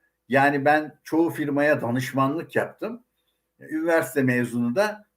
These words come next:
öbürü asgari ücretin iki yüz lira üstü alıyorsa ağır işle, üniversite mezunu da beş yüz lira üstü alıyor. Sonuçta bana göre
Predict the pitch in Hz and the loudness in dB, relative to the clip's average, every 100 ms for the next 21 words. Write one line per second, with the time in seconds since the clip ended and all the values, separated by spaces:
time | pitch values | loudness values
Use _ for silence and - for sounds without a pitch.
0 | - 156 160 180 156 160 - 175 170 147 | -4 -2 0 2 2 0 -2 -2 0 -2
1 | 147 139 170 160 - 196 160 123 110 104 | -4 -6 -6 -6 -4 -2 0 0 0 0
2 | 104 - 98 95 95 - - 120 131 135 | -4 -2 -2 -2 -8 -8 -2 2 6 6
3 | 120 107 - 170 247 - _ _ 185 220 | 4 -2 -4 -4 -4 -8 _ _ -4 0
4 | 190 165 - 147 127 120 110 120 202 226 | 4 2 2 0 2 0 -2 -4 -4 -6
5 | 254 220 277 - 285 165 147 123 113 - | -6 2 2 2 -2 -2 2 2 2 -2
6 | 107 95 85 85 85 - 214 220 190 170 | -2 -2 -4 -10 -14 -2 0 0 -2 -4
7 | 165 202 208 160 131 233 269 | 0 2 0 0 0 -2 -6